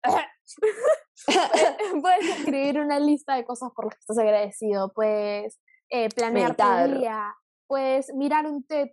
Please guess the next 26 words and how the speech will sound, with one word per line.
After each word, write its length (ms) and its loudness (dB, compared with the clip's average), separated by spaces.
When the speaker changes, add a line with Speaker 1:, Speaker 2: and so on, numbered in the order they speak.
Speaker 1:
Talk, 340 -4
puedes 180 -10
hacer 140 -4
mil 200 0
cosas. 380 -2
Y 80 -8
luego 200 2
para 220 0
tu 220 -4
alma, 500 -2
que 80 -8
también 360 0
es 140 -6
muy 160 0
importante, 680 -6
algo 480 0
es 180 -4
más 220 -4
espiritual, 720 -2
puedes 220 2
meditar, 760 2
puedes, 420 0
eh, 180 -2
mirar 340 2
el 160 -2
sunset, 640 -4